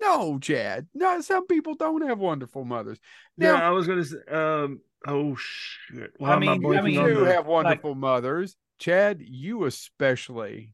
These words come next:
Speaker 1: have a, just a smoking hot, wonderful mother.
Speaker 2: <laughs>
Speaker 1: Thinking about her right now, Chad.
Speaker 2: So, and now
Speaker 3: Chad's
Speaker 2: James is
Speaker 3: mom has got it going on. I, I got nothing.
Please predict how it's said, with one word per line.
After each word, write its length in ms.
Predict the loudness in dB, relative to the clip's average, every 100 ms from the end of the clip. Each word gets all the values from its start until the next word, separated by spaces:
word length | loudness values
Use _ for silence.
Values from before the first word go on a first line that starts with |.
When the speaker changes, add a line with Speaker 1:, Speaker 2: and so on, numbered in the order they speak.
| _
Speaker 1:
have 480 | -6 -4 -4 -8 -12 -18 _ _ _ _ _ _ _ _ _ _ -10
a, 100 | -10
just 480 | -6 -2 -2 -4 -16
a 80 |
smoking 640 | -20 -14 -4 -4 -4 -10 -10
hot, 360 | -4 -4 -4 -10 _
wonderful 440 | -12 -10 -12 -16 -16
mother. 400 | -14 -14 -16 -20 _ _ _ _ _ _ _ _ _ _ _ _ _ _ _ _ _
Speaker 2:
<laughs> 40 | -4 -4 -4
Speaker 1:
Thinking 260 | -4 -4
about 240 | 0 0 2
her 80 |
right 220 | 2 2 0
now, 240 | -4 -4
Chad. 420 | -6 -10 -8 -10 -16 _ _ _ _ _ _ _ _ _ _
Speaker 2:
So, 220 | -16 -10
and 260 | -2 0 2
now 220 | 4 4
Speaker 3:
Chad's 120 | 2
Speaker 2:
James 260 | 2 2 0
is 60 | -2
Speaker 3:
mom 360 | 0 -2 -2
has 180 | -8 -8
got 340 | -4 -2 -2
it 100 | -6
going 380 | -6 -4 -4 -6
on. 260 | -8 -10 -6
I, 220 | -4 -4
I 20 |
got 220 | -4 -8
nothing. 320 | -8 -14 -16